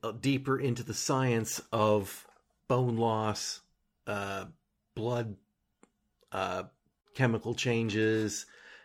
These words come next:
et cetera from space travel. I know those are all real.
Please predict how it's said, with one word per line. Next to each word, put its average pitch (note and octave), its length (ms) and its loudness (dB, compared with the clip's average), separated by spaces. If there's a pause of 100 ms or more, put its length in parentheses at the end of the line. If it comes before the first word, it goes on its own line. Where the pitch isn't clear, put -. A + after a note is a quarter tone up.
(100)
et B2+ 140 -2
cetera A#2+ 320 2
from G#2 200 -4
space G#2+ 520 0 (400)
travel. G2+ 360 2
I G#2 120 2
know D#3 260 8
those E3 240 6
are C#3 140 0
all A#2+ 260 6
real. A2 540 4